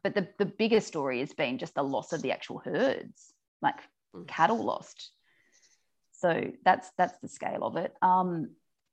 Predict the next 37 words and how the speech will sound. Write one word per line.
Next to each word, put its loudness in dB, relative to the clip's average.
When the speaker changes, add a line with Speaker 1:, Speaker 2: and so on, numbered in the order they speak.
Speaker 1:
but, -10
you -10
know, -8
if -10
you -4
can 0
buy 8
some 0
Norco 0
milk, 0
you're 0
helping -2
us. -18
Speaker 2:
Yeah, -20
totally. -16
Um, -6
one -4
quick -12
question. -14
Do, -6
so -10
with -8
your -6
macadamia -8
harvest, -12
t-, -14
tell -4
me -4
about -8
that. -16
Is -8
it, -10
um, -8
possible -10
to -12
delay -10
it? -20